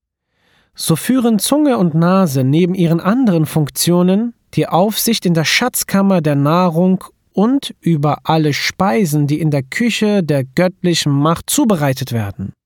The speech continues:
Sie sind die Sachverständigen, die die Geschmäcker aller Speisen mit Sicherheit kennen. So wird denn aufgrund dieser weisheitsvollen Tätigkeit Gottes verständlich, dass aus all den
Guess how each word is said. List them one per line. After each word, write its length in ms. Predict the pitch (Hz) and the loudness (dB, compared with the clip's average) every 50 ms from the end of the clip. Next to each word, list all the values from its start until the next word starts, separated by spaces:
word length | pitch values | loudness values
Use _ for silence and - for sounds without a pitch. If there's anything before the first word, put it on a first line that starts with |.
| _ _ _ _ _ _ _ _ _ _ _ _ _ _ _ _ _ _ _ | _ _ _ _ _ _ _ _ _ _ _ _ _ _ _ _ _ _ _
Sie 220 | - - - 202 202 | -8 -2 0 0 0
sind 440 | 165 - 247 240 247 - - - - | 2 0 0 0 -2 -2 -6 -4 0
die 160 | 190 196 175 | 0 0 2
Sachverständigen, 1160 | 156 185 220 226 - - - 202 185 - - - 185 180 180 170 165 160 170 175 180 202 220 _ _ _ _ _ _ - | 0 -2 -2 -4 -6 -4 -2 -2 -2 0 -2 0 0 2 2 0 0 0 0 0 0 -2 -4 _ _ _ _ _ _ -2
die 80 | 185 | -2
die 120 | 175 185 185 | 0 0 0
Geschmäcker 680 | 175 165 - - - 190 202 254 240 - 185 160 - - | 0 0 0 0 0 0 0 0 0 -2 -2 -2 0 0
aller 180 | 156 156 151 | 0 0 0
Speisen 560 | - - - - 185 185 196 202 196 170 175 170 | 0 -2 -4 -2 0 0 2 2 2 2 2 2
mit 160 | 170 - - | 0 0 -2
Sicherheit 880 | - 139 135 139 214 247 - - 233 208 190 - 190 196 196 - - | -4 -2 0 0 0 0 0 0 0 0 0 0 -2 -2 -2 -6 -10
kennen. 460 | - - 240 247 208 151 117 104 104 - _ _ _ _ _ _ _ _ _ _ _ _ _ _ _ _ _ _ _ _ _ _ _ _ _ _ _ _ _ _ _ | -4 -2 0 0 2 0 -2 -4 -8 -10 _ _ _ _ _ _ _ _ _ _ _ _ _ _ _ _ _ _ _ _ _ _ _ _ _ _ _ _ _ _ _
So 260 | - - - 147 131 | -8 -4 -2 0 0
wird 220 | 170 220 240 - | 0 0 0 0
denn 160 | - 226 220 190 | -2 -2 0 0
aufgrund 440 | 160 147 - - - 214 233 208 | -2 -2 -4 -2 -2 -2 -2 0
dieser 240 | 185 165 - 156 139 127 | -2 -2 0 -2 -2 0
weisheitsvollen 840 | 170 220 254 240 - - 214 196 - - - 202 196 202 190 185 | 0 -2 0 -2 -2 -2 -2 -2 -2 -2 -2 0 2 2 2 0
Tätigkeit 680 | - - 247 247 - 233 202 - - 185 170 160 - - | 0 -2 -4 -2 -2 -4 -4 -2 -2 -2 -2 -2 -2 -2
Gottes 380 | - 175 175 - 185 170 - | -2 -2 0 0 -2 -4 -4
verständlich, 920 | - - 139 - - - 175 180 180 190 180 196 196 208 202 - - - - _ _ _ _ _ _ _ _ _ _ _ - | -4 -4 -2 -2 -2 0 0 0 0 0 0 0 0 0 0 -2 -6 -12 -14 _ _ _ _ _ _ _ _ _ _ _ -2
dass 220 | 180 180 - - | -2 -2 0 0
aus 200 | 196 180 - - | 0 -2 -2 -2
all 300 | - - 202 233 262 277 | -4 -2 0 0 2 2
den 180 | 226 220 196 | 2 2 0